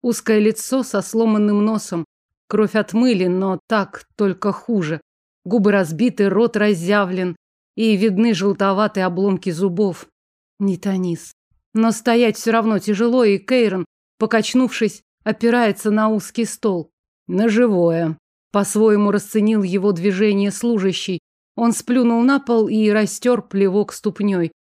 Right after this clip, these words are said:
Ботинки на нём были хорошие и, пожалуй, чересчур дорогие для работника морга. Снял? Наверняка. Их же привозят одетыми, при вещах, конечно, когда эти вещи не растворяются в каменных улицах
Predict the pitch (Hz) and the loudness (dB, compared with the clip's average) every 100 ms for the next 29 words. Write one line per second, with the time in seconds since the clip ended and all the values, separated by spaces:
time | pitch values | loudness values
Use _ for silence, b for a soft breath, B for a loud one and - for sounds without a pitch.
0 | _ _ _ - 196 190 - 196 170 190 | _ _ _ -6 0 0 0 -2 0 0
1 | 196 196 190 196 196 190 202 247 220 - | 2 2 0 2 0 0 0 0 0 -2
2 | 175 175 196 185 214 208 196 - - 214 | -4 -2 -2 0 2 2 0 -2 -2 0
3 | 208 - 226 208 214 226 233 196 180 151 | -2 -4 -2 0 0 2 0 0 -2 -2
4 | _ _ _ 190 202 208 226 180 - 185 | _ _ _ -2 2 2 2 -2 -4 -6
5 | 170 202 202 175 147 156 - _ _ _ | -2 0 0 0 -4 -8 -14 _ _ _
6 | _ - - 196 214 240 _ _ _ _ | _ -12 -4 -2 0 -4 _ _ _ _
7 | - 311 214 196 190 190 170 147 _ _ | -6 0 2 2 0 -2 -6 -8 _ _
8 | - 269 220 214 226 240 247 247 214 220 | -2 0 2 2 0 0 2 2 2 0
9 | 226 214 262 214 185 175 170 233 220 214 | 0 2 2 0 0 -2 0 0 2 0
10 | - 262 175 - - 208 214 202 - 196 | 0 -2 -2 -8 -2 2 2 0 -2 -2
11 | 175 - 214 202 214 196 175 202 196 226 | -4 -2 0 2 2 2 0 0 0 0
12 | - 170 - _ _ 208 214 214 - 208 | -2 -10 -10 _ _ 0 2 2 0 0
13 | 208 233 190 - 196 - 208 196 196 196 | 2 2 0 -4 -6 -2 0 2 0 -2
14 | - 202 196 - 208 - | 0 0 0 -2 -4 -4